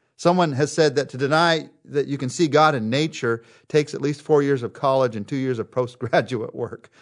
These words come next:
We can outsmart ourselves with this one. Even a child knows.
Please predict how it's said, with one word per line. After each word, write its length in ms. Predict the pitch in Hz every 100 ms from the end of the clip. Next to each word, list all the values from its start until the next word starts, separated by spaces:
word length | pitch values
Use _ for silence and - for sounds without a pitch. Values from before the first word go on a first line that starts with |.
| _ _ _
We 100 | 143
can 200 | 170 151
outsmart 580 | - 151 170 - 147 156
ourselves 420 | 135 120 117 107
with 160 | 107 101
this 240 | 107 -
one. 200 | - 98 -
Even 240 | - 175 156
a 80 | 143
child 480 | - 123 123 117
knows. 480 | 104 104 - 104 -